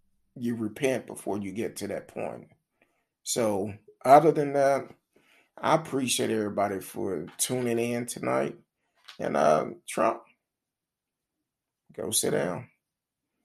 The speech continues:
Enjoy that little, uh, stimulus package that you're getting while you can. Um,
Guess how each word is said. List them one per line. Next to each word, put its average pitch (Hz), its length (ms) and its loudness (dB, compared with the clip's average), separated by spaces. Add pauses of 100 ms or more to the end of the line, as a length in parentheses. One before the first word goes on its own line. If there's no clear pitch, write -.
(360)
Enjoy 101 460 -2
that 131 180 2
little, - 480 2 (1300)
uh, 127 240 0
stimulus 156 800 -2
package - 640 0
that 127 200 -4
you're 127 120 -8
getting 143 340 -4
while 139 240 -4
you 131 80 -8
can. 151 520 -6 (840)
Um, 95 680 0